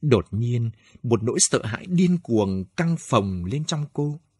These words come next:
Cô không muốn bị bỏ mặc một mình. Cô sẽ đi theo Kurt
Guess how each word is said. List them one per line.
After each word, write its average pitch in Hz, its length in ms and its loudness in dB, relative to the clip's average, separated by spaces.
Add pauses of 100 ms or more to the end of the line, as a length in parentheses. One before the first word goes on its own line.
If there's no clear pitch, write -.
(520)
Cô 180 100 4
không 170 180 4
muốn 180 200 6
bị 117 140 -4
bỏ 101 240 2
mặc 98 300 -4
một 101 240 -6
mình. 90 320 -4 (800)
Cô 120 160 2
sẽ - 160 -4
đi 151 180 0
theo 131 180 -6 (100)
Kurt 170 240 0